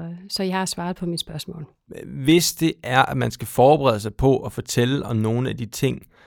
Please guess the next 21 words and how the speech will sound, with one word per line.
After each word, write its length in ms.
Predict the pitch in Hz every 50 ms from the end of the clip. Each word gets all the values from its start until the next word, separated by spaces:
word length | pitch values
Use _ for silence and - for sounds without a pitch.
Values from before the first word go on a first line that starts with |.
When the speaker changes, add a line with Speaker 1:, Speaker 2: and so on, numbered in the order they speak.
| _
Speaker 2:
som 200 | - - 110 104
for 140 | - - 110
en 60 | 107
arbejdsgiver 720 | 107 127 156 175 160 131 - - 127 120 117 113 110 104 101 _ _ _ _ _ _ _ _ _ _ _ -
måske 260 | 127 127 - 175 156
kan 100 | 107 -
trække 160 | - 120 113
en 40 | 110
lille 140 | 113 123 123
smule 260 | 120 120 117 113 107
ned, 160 | 107 110 113 - - _ _ _ _
hvordan 240 | - 117 117 120 135
kan 140 | 127 - 131
man 120 | 120 107
så 100 | - 135
forberede 640 | 120 - - - 120 131 156 147 143 117 113 107 92
sig 180 | 92 - - -
på 240 | - 117 120 117 -
at 140 | - -
svare 380 | - - - - 107 92 110 113
på, 260 | - 117 107 101 95